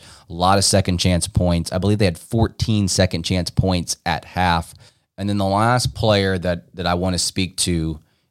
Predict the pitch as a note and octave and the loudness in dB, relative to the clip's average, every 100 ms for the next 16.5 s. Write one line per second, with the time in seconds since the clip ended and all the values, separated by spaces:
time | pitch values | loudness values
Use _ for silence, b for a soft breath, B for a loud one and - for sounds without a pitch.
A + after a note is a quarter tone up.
0 | - F2 E2+ E2+ D#2+ - F2 F2 D2 E2 | -6 -2 0 2 0 0 -2 0 -2 -2
1 | D#2+ D#2 D2+ D2+ - - F2 F2+ E2+ F#2+ | 0 -2 -4 -6 -10 -8 -2 0 2 0
2 | F#2+ G2 - A2+ - - G2+ F2+ F2+ E2 | 0 -2 0 -2 -2 -2 -2 0 0 0
3 | F2 D#2+ F2 - B B B G2 - A2 | -2 -2 -2 -4 B B B -10 -8 -8
4 | F#2 - B2 A#2 G2+ F#2 F#2 F2 E2+ - | -6 2 2 2 0 0 0 -2 -4 -4
5 | F#2+ F2+ F2 E2+ E2 B B G2 F2+ F#2+ | -2 0 0 -2 -6 B B -6 -2 0
6 | F2+ F2 F2 E2+ E2+ D#2 - F2+ F2 B2+ | 0 -2 -2 -2 -2 -6 -14 -14 -4 -2
7 | - G2 G#2+ G#2 F#2 F2+ F2+ D#2+ D#2 F2 | 2 4 4 2 -2 -2 -2 -4 -4 -2
8 | F#2 F2 - F2 E2+ - E2+ E2+ G2 A2+ | -2 -4 -4 -2 -2 -4 -4 -4 -6 -8
9 | _ _ _ _ _ _ _ - A#2+ - | _ _ _ _ _ _ _ -4 -4 0
10 | E3 D#3 A2+ - G#2+ G2 F#2+ F#2 F2 F2 | 2 2 0 0 2 2 2 -2 -4 -4
11 | F2+ E2+ D#2+ F#2+ - F2+ D#2+ - F2 - | -2 -4 -2 -4 -2 -2 -2 -2 -4 -4
12 | C2 E2+ E2 E2+ E2+ D#2 E2 F2+ - - | -10 -8 -8 -8 -8 -8 -8 -10 -6 0
13 | G#2+ G#2+ - G#2 - G2 G#2 G2 F#2+ F#2+ | 0 0 0 0 0 -2 0 2 2 0
14 | F#2+ G2 - F2+ F#2 E2+ E2+ G#2 G#2+ A2 | 0 -2 -2 -2 0 -2 -2 0 2 2
15 | F#2 G#2+ - A2 G2+ G2 G2 F#2 F2 F#2+ | 2 -2 2 2 2 2 0 -2 0 0
16 | - G2+ F#2+ - | -2 -6 -4 -6